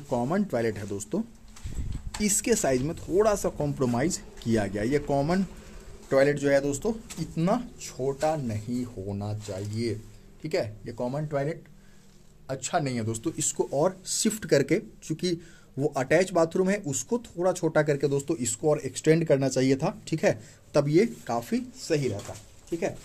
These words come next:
वैसे मैं आपको यहाँ की सारी चीज़ें दिखा चुका हूँ, अब ये bedroom बचा हुआ है। Bedroom में चलिए दोस्तों मैं आपको दिखाता हूँ। इस तरीके से corner पे एक bedroom है, यहाँ पे cantilever slab बनाया गया है और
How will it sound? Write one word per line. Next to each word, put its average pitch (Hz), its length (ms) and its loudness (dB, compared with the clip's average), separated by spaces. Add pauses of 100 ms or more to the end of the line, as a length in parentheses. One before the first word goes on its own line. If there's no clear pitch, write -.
(220)
वैसे 131 240 2
मैं 170 120 0
आपको 160 280 0
यहाँ 120 420 -2
की - 160 -8
सारी 143 240 2
चीज़ें 151 260 2
दिखा 147 200 -4
चुका 147 220 -2
हूँ, 165 140 0 (120)
अब 127 140 -2
ये 190 180 4 (720)
bedroom 143 340 6
बचा 107 200 0
हुआ 92 160 4
है। 107 60 -2
Bedroom 143 280 4
में - 80 6
चलिए 170 220 4
दोस्तों 165 260 0
मैं 160 100 -2
आपको 143 140 0
दिखाता 135 280 -2
हूँ। 196 200 -4
इस - 140 -6
तरीके 127 260 2
से 156 140 0
corner 120 340 0
पे 135 120 0
एक 131 140 -2
bedroom 120 360 2
है, 117 120 0 (260)
यहाँ - 180 0
पे - 160 2
cantilever 113 440 2
slab 143 320 4
बनाया 110 260 2
गया 104 160 0
है 156 140 0 (1120)
और - 340 2